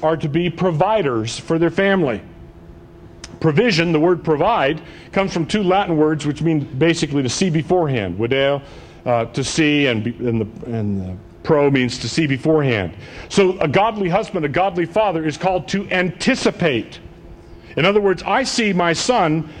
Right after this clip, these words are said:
disobeying me. He's two years old, and I see what he's doing right now, and I am required by God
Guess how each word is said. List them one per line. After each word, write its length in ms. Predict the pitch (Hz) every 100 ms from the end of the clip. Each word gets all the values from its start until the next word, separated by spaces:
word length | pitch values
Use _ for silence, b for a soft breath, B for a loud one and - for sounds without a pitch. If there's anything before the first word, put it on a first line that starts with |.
| B
disobeying 580 | 220 208 185 214 196
me. 180 | 151 143
He's 200 | 147 170
two 160 | - 240
years 240 | 226 185
old, 220 | 190 196
and 100 | 156
I 140 | 185 240
see 260 | - 240
what 160 | 220 202
he's 140 | 190
doing 280 | 143 214 208
right 220 | 190 185
now, 380 | 180 190 147 120 B B B
and 140 | 170
I 200 | 180 196
am 140 | 247 220
required 880 | 190 - - 196 285 262 151 131 143
by 220 | 180 180
God 440 | 165 254 185 139